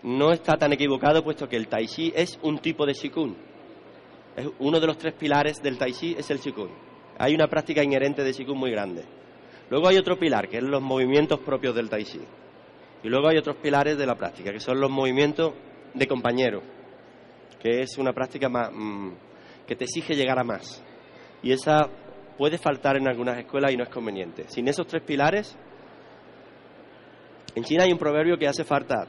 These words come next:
tres patas para crear un taburete. Suele, suele ser tres patas para cualquier taburete. Las tres patas del Tai Chi son esas tres cosas. El Qigong, las formas, los movimientos propios del Tai Chi y el Tu Shou,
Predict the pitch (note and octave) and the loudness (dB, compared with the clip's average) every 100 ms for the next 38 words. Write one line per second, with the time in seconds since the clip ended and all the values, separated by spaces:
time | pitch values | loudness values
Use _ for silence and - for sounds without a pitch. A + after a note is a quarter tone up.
0 | - - D3 C#3+ D#3+ D#3+ F3+ - - B2+ | -6 -2 0 0 0 2 0 -4 -2 0
1 | A#2+ A2+ B2 C3 C3 A#2+ A#2+ A2+ G#2+ - | 0 0 0 0 -2 -2 -2 -2 -2 -6
2 | - - - - - - - - - - | -14 -20 -20 -20 -20 -20 -20 -20 -20 -20
3 | - - - - - C3 D3+ C#3+ D3 D3+ | -20 -20 -20 -20 -4 0 0 0 -2 0
4 | D#3 - C#3+ - F2 F2+ - A#2 A#2+ A#2+ | 0 -2 -6 -6 -8 -8 -6 -4 -2 -4
5 | C3+ C#3+ B2+ G2 - - - - - - | -2 -2 -2 -4 -8 -14 -20 -20 -20 -20
6 | - - A2+ B2 E3 F3 - F3 D3+ C3 | -20 -6 -4 -4 -2 -2 2 4 2 2
7 | C#3 B2+ B2+ B2 G3 G#3 D#3 D3+ D3+ D3 | 0 0 -2 -2 -6 -4 0 0 0 -4
8 | C#3 - F#2 - E2+ G#2+ - B2 C#3+ F#3+ | -8 -8 -10 -10 -8 -8 -6 -4 -2 -2
9 | A3 - - - - - - - - - | -6 -16 -20 -20 -20 -20 -20 -20 -20 -20
10 | - - - - - - G#2 G#2 C#3+ D#3+ | -20 -20 -20 -20 -20 -12 -10 -2 2 4
11 | D3+ E3+ C#3 A#2 A2+ B2+ C#3 C#3+ C#3 C#3 | 4 2 0 0 0 0 -2 -4 -4 0
12 | C#3 C#3 C3+ - C#3 C3+ A#2 F3 - A2 | 0 0 -2 -4 -2 -2 0 -4 -4 -4
13 | F#2 | -4